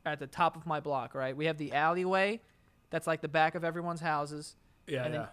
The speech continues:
Speaker 1: and then you go up to the top, and there was a garage there. Now, if you walk, and it's, it's just, like, made out of, like, stone. So in the back of it, though, it was like a, um,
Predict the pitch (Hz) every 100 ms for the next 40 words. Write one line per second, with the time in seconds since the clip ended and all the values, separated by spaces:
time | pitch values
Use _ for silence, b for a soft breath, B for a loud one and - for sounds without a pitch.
0 | - 160 165 160 156 165 170 - 185 180
1 | 170 160 - 156 151 151 151 147 147 156
2 | 147 143 117 127 b b b b b _
3 | 170 156 139 156 196 226 233 226 220 -
4 | _ _ _ _ _ _ _ _ - 185
5 | 196 - 196 214 196 208 190 196 208 196
6 | 180 165 143 - - - - 175 147 -
7 | _ _ _ _ _ - - 175 185 180
8 | 151 175 202 214 165 156 147 147 156 170
9 | 151 147 - 151 139 135